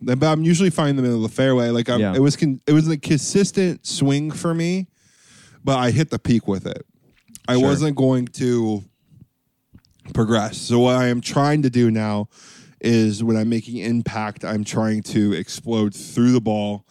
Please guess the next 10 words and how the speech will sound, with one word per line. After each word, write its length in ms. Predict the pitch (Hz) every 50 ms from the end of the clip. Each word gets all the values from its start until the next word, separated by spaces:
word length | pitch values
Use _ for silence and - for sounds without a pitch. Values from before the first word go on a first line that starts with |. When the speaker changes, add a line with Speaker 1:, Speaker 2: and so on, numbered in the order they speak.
| _ _ _ _ _ _
Speaker 1:
by 240 | - 113 110 107 104
rotating 640 | 104 110 113 113 117 117 - 120 123 117 113 113 113
my 160 | 113 110 110
hip 380 | 104 101 110 107 107 98 _ - - - - - _ _ -
outward 580 | 120 127 135 123 123 117 101 98 98 104 107 98 - - _ _ _ _ _ _ _ _ _ - - _ _ -
and 100 | 110 107
hitting 240 | 107 120 113 110 107
down 400 | 98 95 90 113 113 113 113 117
on 300 | - - 101 107 110 113
it 220 | 113 110 110 -